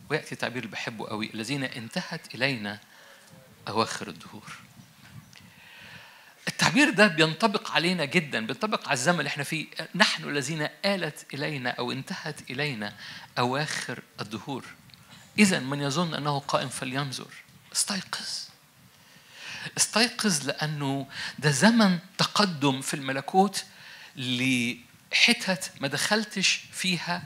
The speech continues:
قبل كده. حتت ال-، ال-، ال-، التخوم بتتكسر،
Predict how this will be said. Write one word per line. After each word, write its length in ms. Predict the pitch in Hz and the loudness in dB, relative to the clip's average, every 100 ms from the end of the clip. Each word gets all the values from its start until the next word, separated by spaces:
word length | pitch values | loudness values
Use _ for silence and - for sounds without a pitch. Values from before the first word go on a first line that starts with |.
| - - 170 | -12 0 2
قبل 240 | 151 160 | 2 -2
كده. 420 | - 160 107 156 - - - - - - - - - | -4 -4 -2 -6 -10 -20 -20 -20 -20 -20 -20 -20 -4
حتت 600 | - 214 - 185 - - - - - | 2 2 4 0 0 -10 -12 -18 -2
ال-، 360 | 131 120 113 113 - | 0 0 -2 -4 -6
ال-، 340 | 110 110 107 - | -4 -6 -8 -8
ال-، 440 | 107 104 98 101 - | -6 -6 -8 -10 -10
التخوم 880 | 107 - 156 - - 240 220 180 165 - - - | -12 -8 -6 -4 -2 0 2 2 0 -8 -18 -12
بتتكسر، 840 | 123 135 143 - 214 - 214 | -8 -6 -6 -2 2 2 2